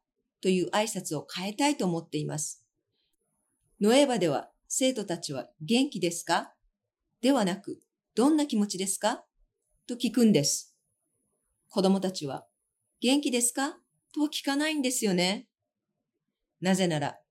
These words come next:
ジャニス先生が毎回生徒にそのように話しかけていたからなんですよね。だから私たちは、今このような声掛けを実践し始めています。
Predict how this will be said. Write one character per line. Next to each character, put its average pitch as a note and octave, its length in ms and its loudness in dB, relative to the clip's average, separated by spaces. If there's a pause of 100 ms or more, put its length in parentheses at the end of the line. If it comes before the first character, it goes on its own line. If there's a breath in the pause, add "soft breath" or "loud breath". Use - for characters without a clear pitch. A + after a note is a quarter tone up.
(140)
ジ G#3+ 100 0
ャ - 40 4
ニ B3 100 4
ス - 100 2
先 F#3+ 200 0
生 E3 160 -2
が D#3 100 -4
毎 D#3+ 380 -4
回 B3+ 200 -2
生 C4+ 200 -2
徒 B3 100 -6
に E3+ 240 -4 (240)
そ - 220 -4
の G#3 140 2
よ B3+ 180 2
う A#3+ 40 0
に F#3 240 -2 (100)
話 F#3 340 -2
し - 40 -2
か A#3 120 -4
け A#3 120 -2
て G3+ 100 0
い D#3+ 100 2
た E3+ 120 -10
か F3 120 -4
ら D#3 80 0
な D#3 140 -2
ん D#3 60 -4
で D3 80 -4
す D3 160 -10
よ C#3+ 80 -8
ね。 G#3 340 -4 (920)
だ A#3 140 4
か B3 120 2
ら F#3 100 4
私 F#3+ 360 0
た G#3+ 100 -6
ち E3+ 160 -6
は、 D3 200 -2 (840)
今 A3 360 2
こ G3 160 -2
の A3+ 140 2
よ C4 160 2
う A#3+ 60 0
な F3+ 120 0
声 F#3+ 260 -4
掛 G#3 220 -4
け G#3 120 -4
を F#3+ 100 -8
実 F#3+ 400 -4
践 A3 80 0
し A3 140 -4
始 A3+ 220 -2
め A3 120 -2
て F3 80 -4
い D3 120 -2
ま A#2+ 120 -6
す。 - 260 -14